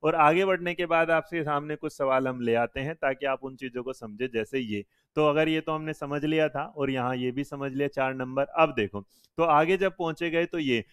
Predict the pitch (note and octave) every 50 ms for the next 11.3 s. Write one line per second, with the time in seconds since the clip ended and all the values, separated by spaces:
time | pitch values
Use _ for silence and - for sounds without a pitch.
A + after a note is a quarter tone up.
0 | _ _ _ B2 E3+ G3 G3 G#3+ G#3 F#3 F3+ G#3+ G#3 - F#3+ F3 F3 F3+ F#3+ G3
1 | G3 G3 G3 - - - F#3 F3+ - F#3 F#3+ F#3 F3+ E3+ F3 D#3+ E3 D#3 D#3+ D#3
2 | E3 F3 F3 - - D#3+ D3+ D#3 - D#3+ D#3+ D#3+ D#3+ D3+ E3+ F3+ D3+ D3 C3+ B2
3 | B2 A#2+ A2+ A2 - - - G#2+ G#2+ G#2+ - - - E3+ - - E3+ E3+ D#3 -
4 | - F3+ E3 D#3 E3+ - G3 F3+ E3+ E3+ F3 F3+ F3+ F3+ F#3 F3+ - F#3 F3+ -
5 | - E3 E3 E3 E3 - F3 E3 D#3 D3 C#3+ C3+ - D#3 D3 B2+ A#2+ B2+ D3 E3
6 | - _ _ _ - D#3 D3+ - D3+ D3+ D#3 D3+ - D#3+ D#3+ D#3 D3 D#3+ D3+ D#3+
7 | D#3+ C#3+ C#3+ C3+ C3+ C#3 C#3+ D3 D3+ - C#3+ C3+ C#3 C3+ - _ B2+ A#2 A2+ A#2+
8 | C#3 - - C#3 C#3 C3 C#3+ C#3+ D3 C3+ D3 C#3+ D3 D3 C#3 C#3 B2+ B2+ C3+ C#3+
9 | D#3 D#3 - C#3+ C#3 C#3+ C#3+ - D3 C#3 C3+ - D3 C3+ - C3 A#2+ A2 A#2 A#2+
10 | A#2+ C#3 B2+ B2+ A#2+ A#2 - B2 B2+ B2 C3 B2 - F#3+ G3 - - D#3 A#2+ A2+
11 | A2 A#2+ A2+ A2 G#2+